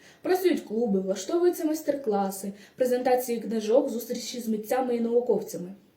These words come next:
І що найважливіше, музей активно працює з молоддю, учнями та студентами. Вони приходять сюди не лише на екскурсії, вони приходять по натхнення.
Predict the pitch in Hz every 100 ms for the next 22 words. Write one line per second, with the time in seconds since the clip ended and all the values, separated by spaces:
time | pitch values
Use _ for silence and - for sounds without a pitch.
0 | _ - - - - - 240 285 262 247
1 | 240 226 220 320 - 277 214 220 285 -
2 | - - 294 302 254 226 220 247 233 220
3 | 202 185 185 180 - - - 277 277 254
4 | 190 226 - 196 208 190 185 175 185 -
5 | _ _ 226 392 392 - 370 339 - 226
6 | 339 330 330 339 330 240 196 - - 202
7 | - 180 185 - _ - _ 208 277 320
8 | 233 247 240 - 226 240 - 262 202 165
9 | 156